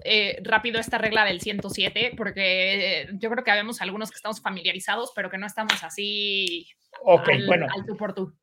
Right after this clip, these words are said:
Speaker 2: La regla del ciento siete sigue viva, nada más que ya no se cumple, porque ha habido varias carreras últimamente que el, el, el, el, el, el último piloto, algunos pilotos ya no entran en el ciento siete. ¿Qué quiere decir el ciento siete? Bueno, es decir,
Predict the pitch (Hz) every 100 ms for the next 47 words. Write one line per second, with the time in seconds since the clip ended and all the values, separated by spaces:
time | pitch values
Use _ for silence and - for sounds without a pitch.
0 | _ 233 214 247 269 247 190 - 208 208
1 | 185 208 185 220 208 170 165 185 214 175
2 | 180 170 151 151 165 160 131 131 131 143
3 | 131 131 135 233 151 135 143 139 - 127
4 | 139 135 139 131 131 123 127 135 131 127
5 | 123 - 123 123 123 127 131 131 127 131
6 | 135 139 143 131 131 127 135 123 120 135
7 | 135 131 127 131 135 135 131 127 131 127
8 | 123 120 - - - - _ 247 247 247
9 | 196 185 170 160 - - - - 143 _
10 | _ _ _ _ _ 185 170 139 135 -